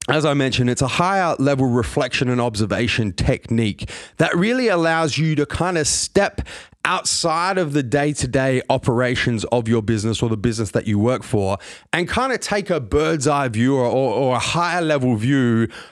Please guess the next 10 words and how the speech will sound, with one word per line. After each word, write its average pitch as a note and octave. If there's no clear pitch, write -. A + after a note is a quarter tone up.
of D3+
the A#2
critical G#3+
pieces F#3
of C#3+
the B2+
business G#2+
that D3
make E3
up C#3